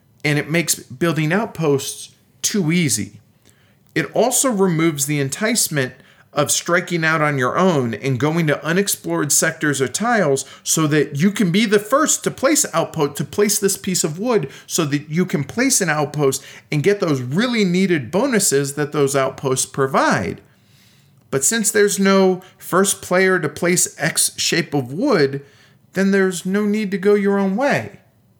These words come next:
It completely removes that aspect of the game. And one viable strategy that we thought was an important thing, potentially it could be,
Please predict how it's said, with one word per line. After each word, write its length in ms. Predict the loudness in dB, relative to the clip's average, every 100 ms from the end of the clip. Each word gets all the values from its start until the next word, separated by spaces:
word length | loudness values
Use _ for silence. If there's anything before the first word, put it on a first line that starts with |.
| _ -20 -20 -20 _ -20 -20 _ _ -4
It 300 | -4 -4 -6
completely 480 | -6 -2 -2 0 0
removes 720 | 2 2 2 2 0 -2 -4
that 240 | -4 -4 -2
aspect 600 | -2 -2 -4 -4 -6 -6
of 120 | -6
the 80 | -4
game. 640 | -4 -2 -2 -4 -8 -18 _ _ _ _ _ _ _ _ _ _ _ -4
And 340 | -2 0 -4 -10 _ _ _
one 500 | -8 -2 0 0 -4 -10 -12
viable 480 | -2 2 2 2 0
strategy 640 | 0 0 2 0 0 0 0
that 200 | -4 -4
we 160 | -6
thought 580 | -4 -2 -2 -2 -6 -14 _
was 400 | -6 -4 -4 -8 -6
an 80 |
important 460 | -6 -2 -4 -2 -6
thing, 360 | -2 -2 -2 -4
potentially 680 | -4 -2 -2 0 0 0
it 120 | 0 2
could 260 | 0 2
be, 280 | 0 0 -2